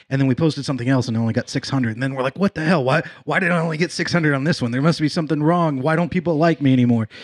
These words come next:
The reality is, taking those online connections offline is so critical and so important, and it can be something as simple as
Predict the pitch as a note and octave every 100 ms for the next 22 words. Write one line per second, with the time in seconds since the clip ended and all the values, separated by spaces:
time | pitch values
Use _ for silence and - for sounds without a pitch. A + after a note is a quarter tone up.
0 | - - - B2 C#3 D3+ B2 C#3+ D3 -
1 | - C#3 D3 C3+ A#2 A#2+ A#2+ A2+ G#2+ A#2+
2 | A#2 - A2 A2 G#2 A#2 C3 A2+ G#2+ _
3 | _ _ _ B2 A#2 - D#3 D#3 D3+ B2
4 | B2 A#2 A2 B2+ A2 - D#3+ A#2+ A#2+ C3+
5 | C3+ D3+ C#3 F3+ F3 B2+ - F#3+ F3 C3+
6 | - B2 A#2 A#2 A2+